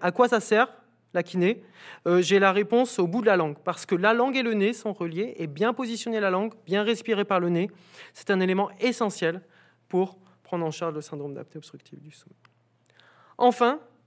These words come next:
il y a des traitements innovants auxquels le C H U de Bordeaux, par des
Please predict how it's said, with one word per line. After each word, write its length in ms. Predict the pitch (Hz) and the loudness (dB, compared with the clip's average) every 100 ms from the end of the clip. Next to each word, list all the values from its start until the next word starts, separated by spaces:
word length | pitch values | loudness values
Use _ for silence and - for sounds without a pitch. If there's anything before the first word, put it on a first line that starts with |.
| _ _ _ _ _ _ _ _ _ _ - | _ _ _ _ _ _ _ _ _ _ -4
il 40 | |
y 40 | 196 | 0
a 40 | |
des 80 | 233 | 0
traitements 300 | - 240 269 | 0 0 0
innovants 580 | 247 262 254 175 156 - | 2 2 2 0 -4 -6
auxquels 480 | 190 196 220 247 277 _ _ | -6 0 0 0 -6 _ _
le 80 | 185 | -6
C 120 | 180 | -2
H 220 | 214 214 220 | 0 0 -2
U 20 | |
de 60 | |
Bordeaux, 500 | 190 202 180 233 269 - _ - _ _ | 0 0 2 -2 -4 -14 _ -20 _ _
par 460 | 226 254 269 - - _ _ _ | 4 6 4 0 -20 _ _ _
des 460 | 170 196 208 208 - | -2 2 4 2 -2